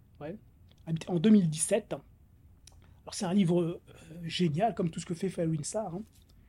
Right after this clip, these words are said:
Je vous le, je vous le recommande. En plus, c'est un petit livre, hein, il est bien ce type. Il écrit des petits livres, euh, comme on aime, à quatre-vingts ou cent pages.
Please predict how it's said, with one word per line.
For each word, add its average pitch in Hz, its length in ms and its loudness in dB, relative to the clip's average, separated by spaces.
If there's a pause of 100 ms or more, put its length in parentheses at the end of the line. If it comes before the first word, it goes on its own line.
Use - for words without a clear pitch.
(180)
Je 143 100 -4
vous 196 80 2
le, 208 80 2
je 147 60 0
vous 208 60 4
le 208 60 6
recommande. 214 320 4
En - 20 -2
plus, 294 100 2
c'est 277 120 2
un 233 80 8
petit 220 160 4
livre, 202 240 4
hein, 185 40 -2
il 190 60 -2
est 180 40 -2
bien 208 220 -2
ce - 120 -12
type. 160 240 -14
Il 165 60 -4
écrit 180 200 -8
des 160 40 -6
petits - 180 -8
livres, 165 280 -4
euh, 139 100 -18 (460)
comme 175 200 0
on 165 140 2
aime, 170 220 -2
à 147 100 -14
quatre-vingts 180 420 -6
ou 180 60 -2
cent 160 180 -10
pages. 165 340 -12